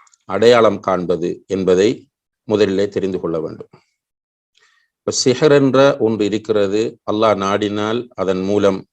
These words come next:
பாதிப்பும் இருக்கிறது என்பதை குர்ஆன், ஹதீஸ் ஆதாரங்களோடும் இமாம்களுடைய விளக்கங்களோடும் நாம் புரிந்து கொண்டோம். இப்ப ஒருவருக்கு சிஹர் செய்யப்பட்டிருக்கிறது என்பதை கண்டுபிடிப்பதற்கு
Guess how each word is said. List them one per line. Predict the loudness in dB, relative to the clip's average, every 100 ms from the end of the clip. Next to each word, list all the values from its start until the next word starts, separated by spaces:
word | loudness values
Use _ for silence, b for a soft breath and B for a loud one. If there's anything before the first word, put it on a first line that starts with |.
| _
பாதிப்பும் | -2 0 0 -2 -4 -4
இருக்கிறது | -6 -4 -2 0 -2
என்பதை | -4 -4 -2 -2 -4 _ _ _ _ _ _ _
குர்ஆன், | 4 4 4 0
ஹதீஸ் | -6 -6 -8 -4
ஆதாரங்களோடும் | -2 0 0 0 0 0 0 -2 -4 -10 _ _ _ _ _ -8
இமாம்களுடைய | -2 0 2 2 2 2 0
விளக்கங்களோடும் | 2 0 -2 -6 -2 0 0 -2
நாம் | -4 -8 -10
புரிந்து | -8 -6
கொண்டோம். | -8 -10 -12 -14 _ _ _ _ _ _ _
இப்ப | _ 2
ஒருவருக்கு | 4 6 6 4 0 -4 -2
சிஹர் | -2 -2 -2 -2
செய்யப்பட்டிருக்கிறது | -2 -2 -4 -6 -6 -6 -2 -2 0 0 -2 -8 _ _ _ _ _ _
என்பதை | -2 0 4 4 4 0
கண்டுபிடிப்பதற்கு | -2 -4 -4 -4 -6 -6 -8 -10 -4 -4 -4